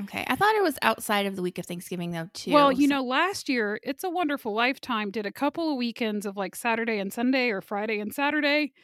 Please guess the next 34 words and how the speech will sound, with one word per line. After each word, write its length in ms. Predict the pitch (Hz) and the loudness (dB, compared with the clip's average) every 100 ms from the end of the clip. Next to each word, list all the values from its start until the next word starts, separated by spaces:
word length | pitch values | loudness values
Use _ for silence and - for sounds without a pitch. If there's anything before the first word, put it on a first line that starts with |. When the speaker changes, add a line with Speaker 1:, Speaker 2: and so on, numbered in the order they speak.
| - | -10
Speaker 1:
Mm-hmm. 200 | 196 202 | -4 2
Speaker 2:
And 280 | 269 262 269 | 6 8 8
then 380 | 277 277 269 226 - - | 8 8 6 4 -6 2
they 180 | 277 277 | 6 6
did, 280 | 285 269 269 | 6 4 4
like, 280 | 262 - | 2 0
from 680 | - - - 285 285 285 269 - | -10 -8 6 8 10 8 6 2
the 100 | 254 | 0
day 300 | 214 247 254 | 2 4 6
after 340 | 240 240 247 | 4 2 -2
Thanksgiving 640 | 233 233 214 - 220 220 214 | -2 -2 -4 -2 -2 -2 -2
or 160 | 214 202 | -4 -4
Thanksgiving 600 | 214 214 - 214 214 202 | -4 -4 -4 -4 -2 -2
Day 340 | 208 202 208 - | 0 0 -4 -6
straight 560 | - - 240 208 - | -10 0 2 2 0
through. 300 | 196 196 - - _ _ _ _ _ _ | -6 -6 -8 -14 _ _ _ _ _ _
Remember? 480 | 220 226 233 262 285 | 0 2 4 6 6
<laughs> 40 | - - - - _ _ _ - | 4 -6 -18 -20 _ _ _ -12
Speaker 1:
Yeah. 580 | 202 185 180 170 165 185 _ _ - | -6 -2 0 2 2 0 _ _ -12
Good 140 | 285 | -10
gravy. 200 | - 403 | 2 8
Speaker 2:
So 300 | 349 240 226 262 | 8 8 6 2
Speaker 1:
So 100 | 254 | 0
that's, 320 | 262 247 - _ - | -2 -2 -8 _ -18
so 140 | - 302 | -4 2
the 120 | 302 | 4
only 280 | 269 339 339 | 4 2 2
day 220 | 277 240 | 2 4
that 200 | 226 208 | 4 4
won't 340 | 208 240 240 | 4 2 0
have 440 | 254 233 220 208 - - | -2 2 2 0 -4 -4
a 60 | 214 | 0
new 160 | 214 | 0
movie, 640 | 196 185 175 175 185 233 | 0 -2 -2 -4 -4 -4